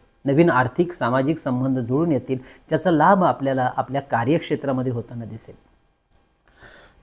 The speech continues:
<coughs> महिन्याच्या सुरुवातीस पासूनच गुरु, रवी, बुध, शुक्र हे चार दिग्गज ग्रह कुंडलीच्या सातव्या घरातून गोचर भ्रमण करत असल्यामुळे व्यावसायिक प्रगतीसाठी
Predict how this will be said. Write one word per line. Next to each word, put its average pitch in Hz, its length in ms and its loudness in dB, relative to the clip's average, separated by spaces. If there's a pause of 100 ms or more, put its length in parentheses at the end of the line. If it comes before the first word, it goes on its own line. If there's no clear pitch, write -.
(640)
<coughs> - 200 0
महिन्याच्या 147 440 4
सुरुवातीस 135 720 0 (960)
पासूनच - 480 0 (180)
गुरु, 135 280 6
रवी, 127 280 4
बुध, 120 240 2 (100)
शुक्र 131 240 -4
हे 127 140 0
चार 147 300 -4
दिग्गज 123 420 -4
ग्रह 123 180 -2 (360)
कुंडलीच्या 156 500 0
सातव्या 151 480 2
घरातून 160 380 2
गोचर 127 340 -4
भ्रमण 127 260 -2
करत 127 300 -4
असल्यामुळे 117 460 -4
व्यावसायिक 127 540 -4
प्रगतीसाठी 127 760 -6